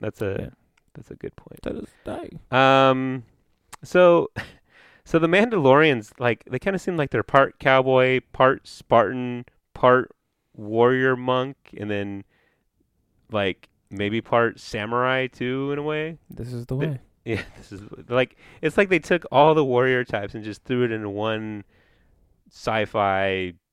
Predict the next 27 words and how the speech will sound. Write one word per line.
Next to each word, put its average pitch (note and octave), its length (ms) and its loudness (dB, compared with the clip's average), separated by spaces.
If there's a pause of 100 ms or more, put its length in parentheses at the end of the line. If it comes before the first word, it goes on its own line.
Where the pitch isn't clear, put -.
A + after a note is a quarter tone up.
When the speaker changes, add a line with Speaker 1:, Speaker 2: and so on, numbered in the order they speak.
(260)
Speaker 1:
bounty, G2+ 420 -6
or A2+ 140 -10
not, E3+ 360 -10
they're F3+ 100 -4
not G#3 160 -2
really F#3+ 160 -2
bounty A#2 340 -2
hunters, G2+ 260 -8
like, A#2+ 180 0
Speaker 2:
Again, A#2+ 60 -20 (300)
George C#3 160 -4
Speaker 1:
like C3 160 2
Speaker 2:
Lucas C3+ 380 -6
just A#2+ 260 -10
being A#2+ 300 -4
a A2 200 -8 (160)
l-, A#2+ 180 -12
Speaker 1:
a A2+ 120 -12
super A#2+ 420 -10
Speaker 2:
little A2+ 80 -10
Speaker 1:
nerd. A2+ 380 -6
Yeah. - 160 -14
Speaker 2:
friggin' A#2+ 340 -6
nerd. - 1600 -2
Speaker 1:
<laughs> - 100 -20
I D#3 140 0
mean, F#3 320 2